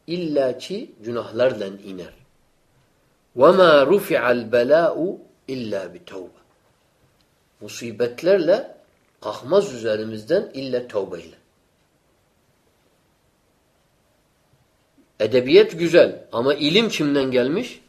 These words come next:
Edebiyat İmam Ali'nindir. Cümle İmam Ali'nindir.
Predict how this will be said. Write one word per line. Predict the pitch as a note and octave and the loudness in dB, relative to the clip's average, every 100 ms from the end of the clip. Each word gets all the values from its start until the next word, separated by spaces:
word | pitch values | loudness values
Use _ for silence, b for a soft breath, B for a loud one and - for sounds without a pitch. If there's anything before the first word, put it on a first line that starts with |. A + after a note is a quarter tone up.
| _ - | _ -6
Edebiyat | A2+ C3 D#3+ A#3+ C4+ - - - | 0 2 6 6 6 0 -18 -16
İmam | - F#3 A3 | -4 2 4
Ali'nindir. | E3 C#3+ A#2+ G2+ F#2 E2+ - _ _ _ _ - | 4 4 2 -4 -8 -12 -18 _ _ _ _ -8
Cümle | A2+ G3 G3+ B3 | 2 4 8 8
İmam | A#3 A#3+ | 8 6
Ali'nindir. | G3 C#3+ A#2 G#2 F#2+ F#2 | 6 2 0 -4 -8 -14